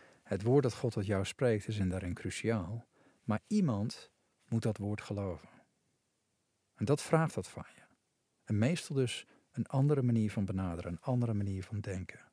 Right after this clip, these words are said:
Nou, het klassieke voorbeeld waar ik daarnet naar verwees is uiteraard Petrus. Die stapte letterlijk uit in geloof, uit de boot bedoel ik dan. En daar lees je over in Mat-, Mattheüs veertien en Marcus zes. En ze zaten in een situatie, de discipelen,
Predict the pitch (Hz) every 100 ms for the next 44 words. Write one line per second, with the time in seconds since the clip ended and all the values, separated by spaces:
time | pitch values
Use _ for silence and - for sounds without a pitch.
0 | _ _ _ _ _ _ _ _ 92 101
1 | 120 - 131 110 156 139 120 107 98 107
2 | 104 101 101 95 92 104 117 113 104 95
3 | 95 85 113 107 - 143 - _ _ -
4 | _ _ - 107 - 101 101 98 110 113
5 | 127 117 117 143 - 123 110 98 113 -
6 | - - 110 98 92 104 113 110 113 110
7 | 117 156 _ _ _ _ _ - 113 120
8 | 135 127 131 143 117 92 110 110 101 -
9 | 123 123 135 143 - - - _ 98 90
10 | 95 - - 120 - - _ _ _ -
11 | - 104 117 - 120 127 123 110 104 113
12 | 107 107 117 127 - 120 107 107 - 110
13 | 104 107